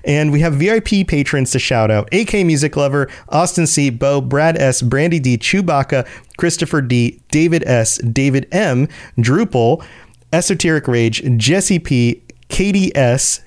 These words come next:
Capenna oh oh nine, Larry, Lauren C, Nick K, Obi-Wan Kenobi, Patrick W, Sam B, Shannon L, T-Rex, and Tyler M. Oh, and Wes P. Almost, almost ran out of room there on the screen.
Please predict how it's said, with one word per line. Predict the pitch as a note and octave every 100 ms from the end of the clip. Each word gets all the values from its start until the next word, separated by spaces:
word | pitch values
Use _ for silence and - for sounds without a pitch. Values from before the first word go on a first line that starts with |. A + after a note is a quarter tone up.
| -
Capenna | D3+ - E3 G3 G3+ -
oh | D3+ D#3+
oh | D3
nine, | B2+ A#2 A2+ A#2+
Larry, | B2+ D3 F3 F3+ F3 - -
Lauren | A#2+ G3 G3+
C, | E3+ D3+ C#3 C3+ - -
Nick | B2 B2 D#3+ - - -
K, | E3+ C3+ C3 B2+ -
Obi-Wan | C#3+ F3+ G3 D#3+
Kenobi, | - C3+ A#2+ A#2+
Patrick | - D#3 - D3+
W, | B2 A#2+ A#2+ A#2+
Sam | A#2+ - D3+ D#3 C#3+
B, | C3 B2+ -
Shannon | - - D#3 D3+ D#3 D3+ D3+ - _ -
L, | B2+ B2 A#2+ - - _
T-Rex, | - A3 A3+ D3+ D3+ - - - D3
and | C#3 C3 A#2+ -
Tyler | - D3 D3+ C#3 C3+
M. | C#3 C#3+ D3+
Oh, | B3 -
and | F3 G3 D#3+
Wes | C3 D#3+ -
P. | - G2+ F#2 -
Almost, | C3 D3+ - -
almost | A#2 B2+ B2+ B2+
ran | B2+ A#2+
out | A2+
of | G#2 G#2+
room | A2
there | G#2 G2+
on | G2
the | F#2
screen. | - G2